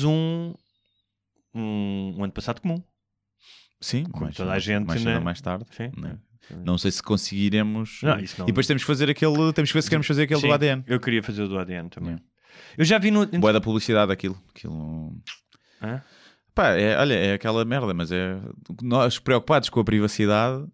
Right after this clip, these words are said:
Speaker 1: Sim.
Speaker 2: aquilo é uma estupidez
Speaker 1: Pois.
Speaker 2: fazer aquilo.
Speaker 1: Então não fazemos.
Speaker 2: Porque aquela base de dados já estão a ser usadas pela polícia. Foi assim que encontraram o gajo, o Golden State Killer, ou o Golden
Speaker 1: Sim.
Speaker 2: Eh, então agora
Speaker 1: Mas
Speaker 2: o
Speaker 1: sabes
Speaker 2: gajo do
Speaker 1: como?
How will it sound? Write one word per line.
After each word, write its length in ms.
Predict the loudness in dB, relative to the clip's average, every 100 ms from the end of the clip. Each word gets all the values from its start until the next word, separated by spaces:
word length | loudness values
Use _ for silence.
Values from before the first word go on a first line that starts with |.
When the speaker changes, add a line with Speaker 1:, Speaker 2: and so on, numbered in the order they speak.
| -14
Speaker 1:
Sim. 240 | -10 -8
Speaker 2:
aquilo 300 | -6 -6 -4
é 40 | -2
uma 80 | -2
estupidez 540 | 0 2 2 0 -6
Speaker 1:
Pois. 160 | -12 -12 -10
Speaker 2:
fazer 320 | -8 -6 -4
aquilo. 340 | -6 -4 -6 -6 _ _ _
Speaker 1:
Então 180 | -12 -6
não 80 | -6
fazemos. 340 | -6 -6 -6
Speaker 2:
Porque 100 | -8
aquela 260 | -8 -4 -2
base 220 | 0 -2
de 60 | 2
dados 200 | 0 2
já 60 |
estão 160 | 0 0
a 40 |
ser 100 | 0
usadas 280 | 0 2 0
pela 160 | -2 -2
polícia. 400 | 0 0 -2 -16 _ _ _
Foi 200 | -10 -10
assim 140 | -8 -10
que 60 |
encontraram 460 | -6 -4 -2 -2 -2
o 20 |
gajo, 300 | -2 -2 -2
o 720 | -6 -6 -8 -10 -12 -12 -6
Golden 560 | -6 -4 -6 -6 -10 -12
State 360 | -8 -6 -6 -4
Killer, 360 | -2 -2 -2 -4
ou 100 | -8
o 20 |
Golden 260 | -10 -8 -4
Speaker 1:
Sim. 260 | -2 -2 -8 -20 -20 -20 -20 _ -12
Speaker 2:
Eh, 400 | -10 -8 -10 -12 -8
então 180 | 0 2
agora 180 | 4 4
Speaker 1:
Mas 80 | 4
Speaker 2:
o 0 |
Speaker 1:
sabes 180 | 2 2
Speaker 2:
gajo 20 |
do 20 |
Speaker 1:
como? 460 | 2 2 0 -6